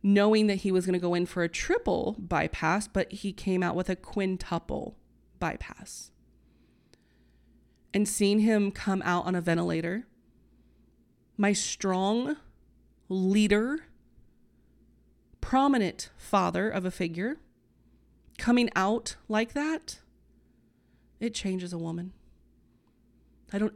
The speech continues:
ever want to have that happen to my children. I don't want them to have to be in my steps.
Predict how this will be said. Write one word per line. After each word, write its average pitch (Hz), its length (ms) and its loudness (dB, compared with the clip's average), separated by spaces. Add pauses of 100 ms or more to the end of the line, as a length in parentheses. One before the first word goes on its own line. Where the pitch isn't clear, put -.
ever 202 420 -2 (160)
want 185 340 -2 (120)
to - 100 -8
have 180 240 -4
that 180 140 -6
happen 180 300 -6
to - 120 -10
my 170 140 -4
children. - 480 -12 (580)
I - 60 0
don't 202 120 6
want 220 180 4
them 220 140 6
to 208 80 0
have 185 260 -4
to 175 100 -8
be 180 120 -4
in 180 120 -2
my 160 160 -2
steps. - 580 -14